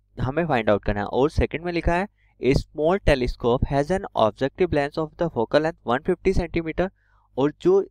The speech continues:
छोटा सा टेलीस्कोप है, जो ऑब्जेक्टिव लेंस है, उसका फोकल लेंथ दिया है वन फिफ्टी centimeter and the eyepiece of the focal length five centimeter। ओके, और आईपीस का जो फोकल लेंथ दिया है वो फ़ाइव सेंटीमीटर दिया है। What is the magnifying of the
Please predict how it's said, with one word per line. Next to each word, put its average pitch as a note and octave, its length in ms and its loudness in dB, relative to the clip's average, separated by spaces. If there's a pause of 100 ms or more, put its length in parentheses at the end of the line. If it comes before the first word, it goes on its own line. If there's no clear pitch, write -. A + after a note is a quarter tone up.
(160)
छोटा D3+ 280 0
सा G3+ 120 -4
टेलीस्कोप F3 600 -2
है, F#3 120 -2
जो E3+ 480 -4
ऑब्जेक्टिव C3+ 500 2
लेंस D3+ 280 0
है, F#3 60 2
उसका F#3 260 0
फोकल D3 320 0
लेंथ E3+ 140 -4
दिया E3+ 140 2
है F3 80 0
वन C#3+ 200 -2
फिफ्टी F3 300 -2
centimeter E3+ 520 0 (380)
and D#3 180 2
the E3+ 80 8
eyepiece B2+ 640 2
of D3 100 -12
the D3+ 160 -2
focal D3 280 -2
length F3 200 -6
five B2+ 240 2
centimeter। F3 580 -2 (840)
ओके, C3+ 240 0 (160)
और A#2+ 200 0 (260)
आईपीस D3+ 420 0
का G3+ 100 2
जो G#3 200 2
फोकल E3 260 0
लेंथ F3+ 100 -2
दिया F#3 180 2
है F#3+ 80 0
वो D#3 220 -2
फ़ाइव A2 160 2
सेंटीमीटर B2 560 -2
दिया A#2+ 160 2
है। B2 100 -2 (340)
What D3 240 6
is G#3+ 180 6
the A#3 80 6 (100)
magnifying C3 800 -2 (120)
of A2 100 0 (100)
the E3 60 4